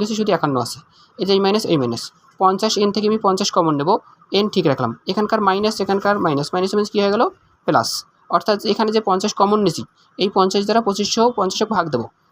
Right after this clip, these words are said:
তখন পাওয়া যায় কত? একান্ন। অর্থাৎ আমাদের দেখেন একটু এন প্লাস একান্ন, এখানে এন প্লাস একান্ন। তো এই যে এই পদটা আর এই পদটা আমাদের কি দেখেন একটা একই রকম হয়েছে, অর্থাৎ এই মানটা আর এই মানটা কি হলো? একই রকম হলো। তখন আমি এইটা ইকুয়াল লিখতে পারি, এটা ঠিক রাখলাম, দুইজনের মধ্যে একজন নিলাম আর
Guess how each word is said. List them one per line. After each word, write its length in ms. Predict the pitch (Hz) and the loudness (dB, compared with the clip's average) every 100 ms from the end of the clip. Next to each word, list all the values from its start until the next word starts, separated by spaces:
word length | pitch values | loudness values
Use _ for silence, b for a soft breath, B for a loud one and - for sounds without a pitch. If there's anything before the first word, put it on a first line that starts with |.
| _ | _
তখন 160 | 190 202 | -2 2
পাওয়া 120 | 190 | 0
যায় 100 | 196 202 | 2 0
কত? 100 | 214 302 170 | 0 0 0
একান্ন। 220 | 160 135 110 - _ b b b _ | -2 -4 -8 -12 _ b b b _
অর্থাৎ 160 | 185 - | -4 0
আমাদের 140 | 214 214 | 0 0
দেখেন 140 | 208 214 | 0 0
একটু 120 | 214 233 190 | 0 -2 2
এন 80 | 202 220 | 0 0
প্লাস 180 | 208 214 208 | 0 0 0
একান্ন, 200 | 196 220 214 | 0 0 0
এখানে 180 | 190 208 196 | 2 2 2
এন 60 | 196 | 0
প্লাস 200 | 202 - - - - | 0 0 -2 -16 -8
একান্ন। 220 | 156 143 113 - - _ - | -2 -2 -4 -12 -20 _ -6
তো 60 | 202 196 | -4 0
এই 60 | 208 233 | 0 0
যে 60 | 226 | 0
এই 60 | 220 - | -2 0
পদটা 240 | 220 220 226 | -4 2 2
আর 60 | 214 | 2
এই 40 | |
পদটা 160 | 214 214 | 0 -2
আমাদের 140 | 208 214 | -2 0
কি 60 | 208 | 0
দেখেন 140 | 214 196 | -2 -2
একটা 120 | 202 - | -4 -4
একই 120 | 190 | -2
রকম 120 | 175 147 | 0 0
হয়েছে, 140 | 135 | 0
অর্থাৎ 140 | 139 - 170 | -4 -2 -2
এই 60 | 190 | 2
মানটা 180 | 190 202 | 2 2
আর 60 | 202 | 2
এই 40 | 190 | 2
মানটা 140 | 190 196 | 0 0
কি 60 | 190 | 2
হলো? 120 | 262 - _ _ - | 2 0 _ _ -4
একই 100 | 196 | -2
রকম 140 | 175 147 | 0 0
হলো। 140 | 123 110 - b b - | -2 -6 -12 b b -4
তখন 140 | 202 226 | 0 2
আমি 80 | 233 202 | 2 0
এইটা 160 | 214 233 | 2 0
ইকুয়াল 200 | 233 226 | 2 2
লিখতে 160 | 214 220 214 | 2 0 0
পারি, 160 | 226 285 269 - - - - 185 | 0 -2 -6 -20 -20 -20 -6 -2
এটা 120 | 208 - | -2 -2
ঠিক 100 | 220 | -2
রাখলাম, 220 | 208 214 277 - - | 0 2 0 -4 -4
দুইজনের 280 | 185 185 202 | -2 0 2
মধ্যে 140 | 208 202 | 2 2
একজন 160 | 196 202 | 2 2
নিলাম 160 | 220 | 2
আর 60 | 233 | 0